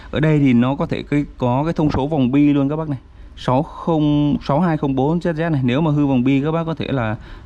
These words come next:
ờ, mua, nhìn mã đây mua luôn, không cần phải tháo ra các bác nhé.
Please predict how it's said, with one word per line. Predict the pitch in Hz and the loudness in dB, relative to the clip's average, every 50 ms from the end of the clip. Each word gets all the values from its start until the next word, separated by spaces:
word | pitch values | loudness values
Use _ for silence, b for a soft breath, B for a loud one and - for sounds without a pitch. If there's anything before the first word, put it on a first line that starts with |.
| B | B
ờ, | - 107 104 104 - - - - | -4 -4 -2 -4 -4 -6 -6 -4
mua, | - - 107 110 117 127 139 139 139 131 131 127 127 | -2 0 2 2 4 4 4 4 4 2 0 0 0
nhìn | 127 131 139 127 113 | 2 2 4 4 2
mã | 107 - - - 156 | 2 0 -2 -4 -2
đây | 151 135 135 | 0 0 0
mua | 135 131 127 | 2 2 2
luôn, | 123 127 131 123 123 | 2 2 2 0 0
không | - 127 113 | -2 -4 -4
cần | 113 104 98 | -4 -4 -4
phải | 101 - | -6 -6
tháo | - 117 107 123 147 | -4 -4 -2 -2 -2
ra | 151 143 131 | -2 -2 -4
các | - 131 | -4 -4
bác | 135 135 | -4 -4
nhé. | 135 143 | -4 -6